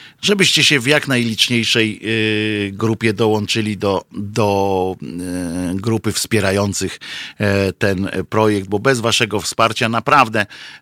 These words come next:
e, po pierwsze to nie ma sensu, bo, bo robimy to wspólnie przecież, e, a po drugie, e, nie damy rady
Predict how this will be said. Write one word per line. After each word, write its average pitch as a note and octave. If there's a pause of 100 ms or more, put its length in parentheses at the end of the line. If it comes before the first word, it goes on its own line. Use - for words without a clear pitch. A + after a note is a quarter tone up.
e, G2+ (100)
po A#2+
pierwsze D#3
to -
nie C3
ma D#3
sensu, C#3
bo, A#2
bo A2+
robimy A#2
to A2
wspólnie G2
przecież, - (460)
e, G#2
a B2+
po B2+
drugie, A2+ (340)
e, A2+
nie C#3+
damy D#3+
rady F#2+